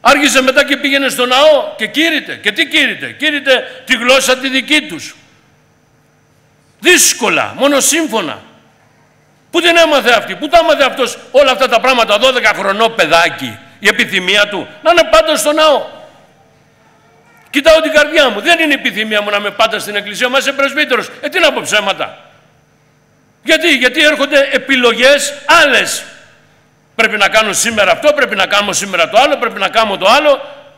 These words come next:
και δεν κάνω το πιο βασικό και ουσιώδες, που είναι να έρθω στο σπίτι του πατέρα μου. Θα το κάνεις από αύριο, ήρθε να βρω δύναμη.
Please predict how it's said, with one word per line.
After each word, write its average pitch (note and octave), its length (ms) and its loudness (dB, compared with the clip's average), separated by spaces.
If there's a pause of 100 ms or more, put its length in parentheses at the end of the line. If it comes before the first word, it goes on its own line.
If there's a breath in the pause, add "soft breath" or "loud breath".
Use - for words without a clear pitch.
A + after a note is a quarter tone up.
(240)
και E4 100 0
δεν E4 180 0
κάνω E4+ 260 4
το D4 180 0
πιο - 240 0 (180)
βασικό C4+ 640 2
και C#4+ 80 -2
ουσιώδες, C4 800 2 (800)
που A3 80 -12
είναι A3 140 -4
να G3+ 100 -6
έρθω F3+ 200 -6
στο C#3+ 80 -12
σπίτι E3+ 240 -12
του D3+ 60 -10
πατέρα B2 380 -8
μου. - 160 -20 (1300)
Θα E3 120 -4
το - 100 -2
κάνεις A3+ 300 2
από A#3 180 2
αύριο, A3 360 2
ήρθε B3+ 400 0
να G#3+ 180 -2
βρω A3 180 -6
δύναμη. A#2 500 -8